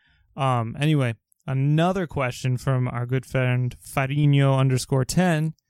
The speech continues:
Ibrahimovic, Rui. Is he the solution to Milan's woes? If so, what is the long-term solution thereafter?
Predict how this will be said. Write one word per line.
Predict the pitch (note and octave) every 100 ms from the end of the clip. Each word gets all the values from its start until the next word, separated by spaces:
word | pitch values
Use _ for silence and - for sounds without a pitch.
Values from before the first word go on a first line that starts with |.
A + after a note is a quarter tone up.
| _ _ _ _ _ _ _ - _ -
Ibrahimovic, | A3 A3 G3+ G#3+ C#4 G#3+ C3 A#2+ -
Rui. | C3 B2 A2+ G#2 - _ _ _ _ _ -
Is | D#3+
he | G3+
the | C#4 D4+
solution | - G3+ A#3+ -
to | D#3+
Milan's | D#3+ F3 F3 D#3+
woes? | C3 C3+ C#3+ F3+ -
If | F3 D#3
so, | - - E3+ C#3+ C3+ -
what | C#3 E3+
is | D#3+
the | C3+
long-term | C3 D3 D3+ - D3
solution | - C3+ C3+ D#3 - B2
thereafter? | A#2+ A#2 B2+ D#3 - - D#3